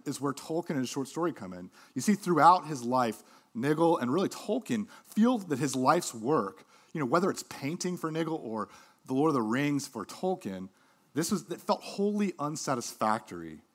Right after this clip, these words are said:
and very, yet very lovely. And so Nigel is drawn to his work. He feels uncertain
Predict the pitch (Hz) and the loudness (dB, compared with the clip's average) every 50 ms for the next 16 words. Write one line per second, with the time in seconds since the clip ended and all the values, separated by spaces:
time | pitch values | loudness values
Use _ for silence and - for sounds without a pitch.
0 | _ _ _ _ _ _ _ _ _ _ - 123 117 113 104 101 123 135 151 156 | _ _ _ _ _ _ _ _ _ _ -8 -8 -6 -6 -4 -2 0 2 2 4
1 | 139 127 123 117 127 135 131 - - 113 98 117 120 131 120 104 95 104 107 104 | 2 2 2 2 0 0 0 -2 -6 -6 -2 0 2 2 2 2 2 0 0 -2
2 | - 90 - - - - _ _ _ _ _ _ _ _ _ _ _ _ _ _ | -2 -8 -14 -14 -18 -20 _ _ _ _ _ _ _ _ _ _ _ _ _ _
3 | _ - 139 131 - 165 151 147 160 160 170 147 110 - - - 110 113 120 131 | _ -8 -6 -2 0 0 0 0 0 0 0 0 -2 -4 -6 -8 -2 2 2 4
4 | 143 147 156 151 143 - - 113 98 - 101 95 92 95 87 90 - _ _ _ | 4 4 2 0 -2 -4 -4 -6 -6 -6 -8 -10 -10 -10 -10 -12 -14 _ _ _
5 | _ _ _ _ _ - 123 - 156 165 156 - - 147 131 120 110 - - - | _ _ _ _ _ -10 -6 -2 0 0 0 0 -2 -4 -4 -4 -4 -6 -8 -10
6 | - - 143 135 147 123 104 92 85 82 | -6 -2 -2 -2 -2 -2 -6 -12 -14 -16